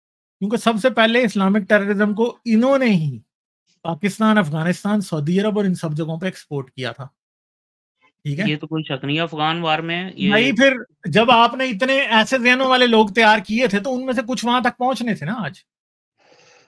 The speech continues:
Speaker 2: बिल्कुल।
Speaker 1: तो
Speaker 2: इस एंगल
Speaker 1: इसकी
Speaker 2: से मैंने
Speaker 1: रिस्पॉन्सिबिलिटी ये लेना नहीं चाहते, इसलिए ये लोग कहते हैं रिस्पॉन्सिबिलिटी इनको भी लेनी पड़ेगी भाई,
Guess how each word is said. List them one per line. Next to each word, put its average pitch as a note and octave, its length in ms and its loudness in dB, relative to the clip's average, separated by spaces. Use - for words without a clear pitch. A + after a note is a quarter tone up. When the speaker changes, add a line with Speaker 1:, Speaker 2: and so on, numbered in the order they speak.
Speaker 2:
बिल्कुल। B2+ 320 -14
Speaker 1:
तो - 1040 -20
Speaker 2:
इस F#3+ 160 0
एंगल E3+ 140 2
Speaker 1:
इसकी F3+ 160 2
Speaker 2:
से F#3 60 -10
मैंने B3+ 100 0
Speaker 1:
रिस्पॉन्सिबिलिटी A#3+ 720 2
ये C4 160 4
लेना G#3+ 300 4
नहीं G#3+ 140 4
चाहते, G3 320 0
इसलिए A#3 460 0
ये F#3 260 2
लोग G3 200 0
कहते F3+ 220 -4
हैं G3+ 180 -4
रिस्पॉन्सिबिलिटी A3+ 680 0
इनको C#4+ 240 -4
भी C#4+ 80 -4
लेनी F#3+ 220 0
पड़ेगी C3+ 340 -6
भाई, B2 240 -10